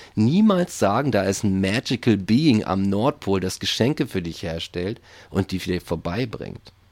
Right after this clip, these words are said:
Weißt, also, willst du das für dumm verkaufen, das Kind? Ich find das, ich, ich, ich, wirklich, ohne Scheiß,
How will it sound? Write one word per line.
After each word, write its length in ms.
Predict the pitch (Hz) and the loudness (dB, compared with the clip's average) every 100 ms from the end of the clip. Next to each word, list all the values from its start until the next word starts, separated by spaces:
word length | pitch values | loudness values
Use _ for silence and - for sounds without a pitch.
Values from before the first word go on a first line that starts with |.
| _ _ _ | _ _ _
Weißt, 240 | - 101 - | -8 -6 -4
also, 260 | 95 92 85 - - - | -4 -4 -6 -14 -20 -8
willst 240 | 101 - | -6 -2
du 40 | |
das 120 | 101 - | -4 -4
für 140 | 87 | -10
dumm 300 | - 107 127 | -4 0 0
verkaufen, 640 | 143 160 - 156 165 - 165 | 0 -4 0 0 0 0 -2
das 240 | 165 - | -4 -6
Kind? 340 | - 170 208 - - - | -4 -4 -6 -14 -20 -8
Ich 160 | - - | -6 0
find 200 | 135 143 | 0 2
das, 220 | 131 - | -2 -4
ich, 160 | - - - - | -12 -16 -16 -14
ich, 160 | 90 - - - | -16 -16 -20 -16
ich, 120 | 90 - | -16 -6
wirklich, 480 | 131 - - 82 - | -4 -4 -8 -14 -6
ohne 180 | 104 139 | -4 -2
Scheiß, 380 | - 180 101 | -4 -4 -6